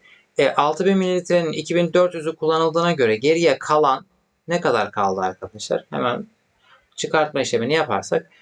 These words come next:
üç bin altı yüz mililitre geriye kalmış.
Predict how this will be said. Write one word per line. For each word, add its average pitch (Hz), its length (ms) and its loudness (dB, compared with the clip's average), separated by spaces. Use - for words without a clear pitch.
üç 196 360 0
bin 165 240 -6
altı 147 500 0
yüz 117 300 0
mililitre 147 600 0
geriye 131 340 2
kalmış. 95 400 -4